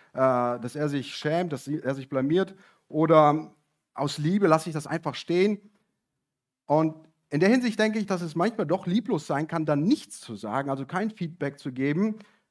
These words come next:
ähm, wobei Feedback ja auch lieblos sein kann. Es gibt ja auch die Art von Menschen, die meinen, die haben die Gabe des Feedback-Gebens, dann laufen die mit so einem Vorschlaghammer und hauen jeden seinen Kopf ein und meinen, die müssen da Feedback geben. Aber gleichzeitig kann es auch lieblos sein, nichts zu sagen, wenn Dinge schief laufen.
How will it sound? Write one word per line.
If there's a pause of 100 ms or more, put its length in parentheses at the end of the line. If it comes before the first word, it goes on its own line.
(260)
ähm,
wobei
Feedback
ja
auch
lieblos
sein
kann.
Es
gibt
ja
auch
die
Art
von
Menschen,
die
meinen,
die
haben
die
Gabe
des
Feedback-Gebens,
dann
laufen
die
mit
so
einem
Vorschlaghammer
und
hauen
jeden
seinen
Kopf
ein
und
meinen, (280)
die
müssen
da
Feedback
geben. (460)
Aber
gleichzeitig
kann
es
auch
lieblos
sein,
nichts
zu
sagen,
wenn
Dinge
schief
laufen.